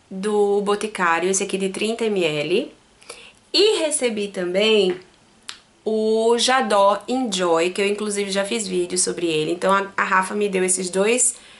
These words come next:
perfuminhos. Ai, gente, eu amo demais. Esse Lily, ele me lembra,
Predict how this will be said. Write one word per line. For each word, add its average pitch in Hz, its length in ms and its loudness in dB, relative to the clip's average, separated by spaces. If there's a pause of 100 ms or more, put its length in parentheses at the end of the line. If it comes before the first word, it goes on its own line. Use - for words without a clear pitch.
(220)
perfuminhos. 190 880 0 (600)
Ai, 254 240 0
gente, 214 220 -4
eu 208 80 0
amo 196 160 -2
demais. 185 380 -2
Esse 196 220 0
Lily, 226 500 -2 (640)
ele 262 220 2
me 277 120 -2
lembra, 226 800 2